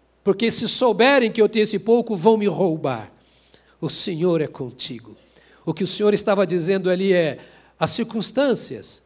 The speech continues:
não são a prova de que o Senhor é contigo. Elas podem ser boas ou ruins. Você pode ir bem ou mal. A realidade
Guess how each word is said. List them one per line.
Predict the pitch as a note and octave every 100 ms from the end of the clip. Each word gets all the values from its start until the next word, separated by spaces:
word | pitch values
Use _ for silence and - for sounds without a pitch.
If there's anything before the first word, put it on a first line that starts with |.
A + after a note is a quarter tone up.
| -
não | E3+ G3
são | - G3
a |
prova | E3+ F3+ F3+ F#3 D3+
de | D#3
que | D#3
o | E3+
Senhor | - D#3+ D#3
é |
contigo. | D#3 D3 C3+ C#3 C3 - _ _ _ _ _ _ _ _
Elas | G3 A3
podem | - C4 A#3+
ser | A3+ A3+
boas | E3+ A3 D4 D#4 C4+
ou | A3 A3
ruins. | F#3+ G3 G#3 A#2 - - - _ _ _
Você | - F#3 A#3+
pode | B3+ C4+ B3
ir | B3
bem | G3+ C4+ D4+ D4+
ou | D4
mal. | F3+ D3+ G3 D3 G#2+ - _ _ _ _ _ -
A | G3
realidade | G#3 A#3 G#3+ G3 B3 E3+ D#3